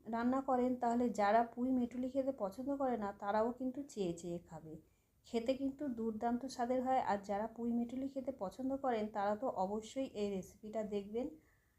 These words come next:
আশা করছি আপনাদের ভীষণই ভালো লাগবে। আর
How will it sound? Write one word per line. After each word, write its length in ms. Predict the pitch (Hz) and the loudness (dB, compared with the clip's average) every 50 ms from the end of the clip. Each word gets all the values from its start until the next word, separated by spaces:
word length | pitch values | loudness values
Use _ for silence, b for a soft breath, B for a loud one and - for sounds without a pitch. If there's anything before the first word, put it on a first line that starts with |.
| B B - | B B 0
আশা 240 | - 240 - - 330 | 0 2 2 2 2
করছি 280 | 320 320 320 320 320 - 320 | 2 2 0 2 4 6 6
আপনাদের 360 | 233 - - 240 240 262 254 | 6 6 4 0 0 0 0
ভীষণই 460 | 202 - 208 208 - 277 277 277 294 | -2 -4 -8 -8 -4 -2 0 0 0
ভালো 240 | 277 233 240 240 262 262 | 0 0 0 2 2 2
লাগবে। 420 | 262 254 247 240 240 - 262 262 269 277 277 - | 2 2 2 0 -2 -4 0 0 0 0 0 -2
আর 220 | 196 196 202 208 | -2 0 0 0